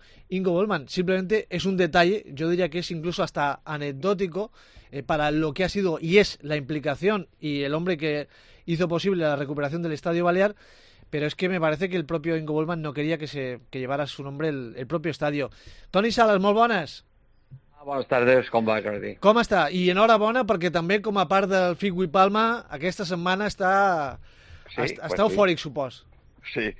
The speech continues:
Speaker 2: van tenir una de cal amb el Balear i una d'arena,
Speaker 1: <laughs>
Speaker 2: vull dir, <laughs> hem tingut un...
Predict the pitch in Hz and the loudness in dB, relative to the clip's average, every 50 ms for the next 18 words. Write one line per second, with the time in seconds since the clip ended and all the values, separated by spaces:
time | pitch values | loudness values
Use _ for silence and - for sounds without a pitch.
0 | - - - - - 117 123 127 120 - 123 127 135 135 135 131 131 131 127 - | -16 -20 -20 -10 -6 -4 -4 -4 -6 -8 -6 -6 -4 -2 0 0 0 0 0 -2
1 | 151 147 147 135 113 107 107 107 101 110 120 131 131 135 147 139 123 123 117 117 | -2 -2 -4 -4 -4 -4 -4 -4 -2 -2 0 0 0 0 0 0 0 0 0 0
2 | 117 113 113 127 143 135 120 127 202 - 131 123 120 113 117 117 113 120 110 104 | 0 0 0 0 0 0 -2 -2 -2 -2 -2 -2 0 0 2 2 2 0 0 -2
3 | 90 95 101 - - - 165 147 - - 151 131 - 151 143 127 | -4 -6 -10 -10 -6 -4 -4 -4 -4 -6 -8 -6 -4 -4 -4 -4